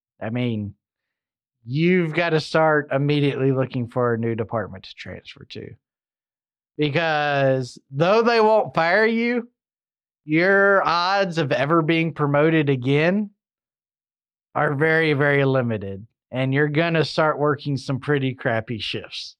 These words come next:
But having said that, how can you look at this case and not say, "We need to hear from John"? I mean, first of all, like we mentioned earlier, wife dies, first person you gotta talk to is the husband.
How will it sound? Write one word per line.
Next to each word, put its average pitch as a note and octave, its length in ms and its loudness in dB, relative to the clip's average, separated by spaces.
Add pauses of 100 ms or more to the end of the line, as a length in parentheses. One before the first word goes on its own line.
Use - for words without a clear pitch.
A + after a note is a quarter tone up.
(600)
But G#3 100 2
having B3+ 440 0
said A#3 460 -2
that, G3+ 280 4
how G3 280 2
can A3 180 -4
you F#3+ 140 -2
look F#3+ 220 2
at D3 100 -2
this D#3+ 180 -4
case E3 400 0
and C#3+ 160 0
not D#3+ 320 -2
say, C#3 760 4 (760)
"We D#3 200 0
need D#3+ 200 0
to D3 60 0
hear D#3 160 2
from A#2 160 -6
John"? G#2+ 360 -2 (920)
I D#3+ 100 -2
mean, G3 240 -2
first G3+ 320 0
of F#3 80 2
all, F3 140 6
like C#3 200 2
we C3+ 120 -2
mentioned C#3+ 360 -2
earlier, G3+ 600 4 (640)
wife F#3+ 340 -2
dies, E3+ 500 2
first F#3 360 0
person D#3+ 340 -2
you D3+ 100 0
gotta C#3+ 180 2
talk C3+ 280 0
to C3 100 -6
is A2 120 -6
the A2 120 -4
husband. G#2 440 -8